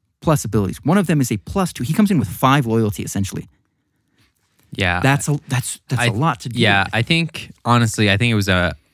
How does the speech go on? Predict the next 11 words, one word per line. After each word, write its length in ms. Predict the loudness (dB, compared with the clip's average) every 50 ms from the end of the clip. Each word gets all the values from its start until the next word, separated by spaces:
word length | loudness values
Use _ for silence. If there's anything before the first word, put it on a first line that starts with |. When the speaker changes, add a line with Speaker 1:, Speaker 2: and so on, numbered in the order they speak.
| _ -6
Speaker 2:
a 80 | -6 -6
typo. 560 | -2 -2 -2 -2 -2 -2 -4 -4 -4 -4 -8 -10 _ _ _ _ _ _ _ _ _ _
It 40 | -4
was 100 | -4 0
supposed 140 | 0 0 0
to 60 | 2 0
be 40 |
a 40 | 0
minus, 520 | 2 0 0 0 0 -2 -6 -6 -10 -8 -4
minus 360 | -2 0 0 0 -2 -4 -6
one 300 | -6 -6 -4 -6 -8